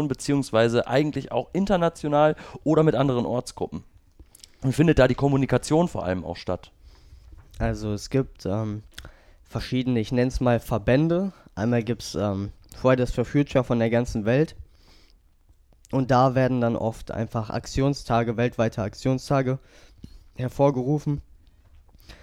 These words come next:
Speaker 2: Und dann gibt's nochmal einen Verband für ganz Deutschland,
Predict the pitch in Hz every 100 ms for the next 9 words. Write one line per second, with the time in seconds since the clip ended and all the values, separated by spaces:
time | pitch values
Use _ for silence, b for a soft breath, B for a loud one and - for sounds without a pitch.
0 | b - 120 135 147 143 - 139 135 139
1 | 127 127 - b b b b 117 127 120
2 | - 123 127 147 151 - 120 110 98 -
3 | 117 143 - 180 220 -